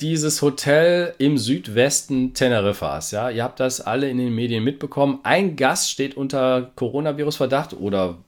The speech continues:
ja, hatte nachweislich Coronavirus.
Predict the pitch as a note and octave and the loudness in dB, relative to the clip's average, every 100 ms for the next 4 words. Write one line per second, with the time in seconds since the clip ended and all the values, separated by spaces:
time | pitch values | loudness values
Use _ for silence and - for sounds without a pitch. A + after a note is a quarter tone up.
0 | _ - F#2+ C2+ G#2 C3+ E3 E3+ F#3+ F#3+ | _ -6 -6 -4 -6 -4 -4 -4 -6 -12
1 | _ _ _ _ _ _ _ - A2 C#3 | _ _ _ _ _ _ _ -4 -4 0
2 | C3+ D3 C#3 C3 A#2+ A2+ C3 C#3+ C3+ C#3 | -2 -2 -4 -6 -10 -6 -4 -4 -4 -6
3 | D3 G3 - | -4 -4 -6